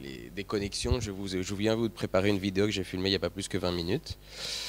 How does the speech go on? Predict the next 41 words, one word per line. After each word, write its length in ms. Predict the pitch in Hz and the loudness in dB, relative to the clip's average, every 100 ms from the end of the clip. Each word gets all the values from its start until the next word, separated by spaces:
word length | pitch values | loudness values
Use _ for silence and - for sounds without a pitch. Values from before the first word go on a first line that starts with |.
| - - - - | -2 -2 2 6
Mais 100 | 110 | 8
bon, 160 | 107 | 8
en 140 | 76 113 | 6 6
gros, 200 | 107 117 | 8 6
custom 400 | - 117 - 98 | 6 4 6 6
made, 260 | 98 113 | 6 2
ce 60 | - | -2
qu'on 160 | 98 98 | -2 2
vient 120 | 95 | 2
de 100 | 92 | 0
dire, 340 | 90 120 147 | 4 6 6
c'est 440 | - 101 101 101 - | 4 2 2 2 -2
la 160 | 95 101 | 0 2
valorisation, 920 | 104 113 113 113 107 95 117 117 120 - - - - | 4 4 4 4 6 6 6 4 2 -4 -8 -14 -6
justement, 520 | 98 - 107 107 107 - - - | -6 0 2 4 2 -4 -18 -4
elle 180 | 92 92 | 0 2
est 60 | |
bake-, 500 | 92 104 - - - - | 4 2 0 -8 -8 -4
elle 120 | 95 | -4
est, 160 | 95 85 | -2 -2
euh, 360 | 78 64 53 - - - - - - - - - - | -4 -8 -10 -16 -20 -20 -20 -20 -20 -20 -20 -20 -6
elle 140 | 101 | -4
s'appuie 400 | 98 117 - 139 | 0 0 2 0
sur 260 | 135 117 104 | 0 0 -2
un 140 | 98 | -2
vrai 240 | 98 113 117 | 0 2 4
pa-, 200 | 107 - | 4 0
price 280 | - 104 98 | 2 2 2
pot, 380 | - 147 - - - - - - | 4 2 2 -10 -12 -14 -14 -6
euh, 100 | 87 | -4
pour, 320 | 90 104 92 98 | -2 0 2 2
euh, 140 | 92 | 2
pour 180 | - 92 | 0 2
acheter 380 | 95 - - 113 | 4 4 2 4
son, 480 | - 98 92 90 | 4 2 0 -2
sa, 680 | 90 87 64 64 60 58 55 | 0 0 0 0 -2 -6 -4
son 200 | - 98 | -2 0
token 460 | - 104 - 104 101 | 2 4 8 8 8
avec 140 | 87 | 4
la 120 | 85 | 2
prédiction. 600 | - 101 92 - 107 113 | -2 -6 -2 0 2 0